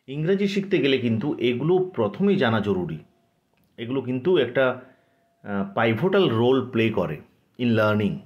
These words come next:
শেখার ক্ষেত্রে। তো আজকে আমি নিয়ে এসেছি কী করে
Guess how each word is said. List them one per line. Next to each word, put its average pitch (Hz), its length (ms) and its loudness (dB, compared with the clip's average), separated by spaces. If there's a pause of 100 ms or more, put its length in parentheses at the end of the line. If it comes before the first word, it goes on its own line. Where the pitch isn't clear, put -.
(340)
শেখার 131 520 -2
ক্ষেত্রে। 82 400 -4 (1500)
তো - 140 -10
আজকে 127 320 0
আমি 202 140 4
নিয়ে 156 220 4
এসেছি - 200 -2
কী 143 140 -4
করে 185 180 2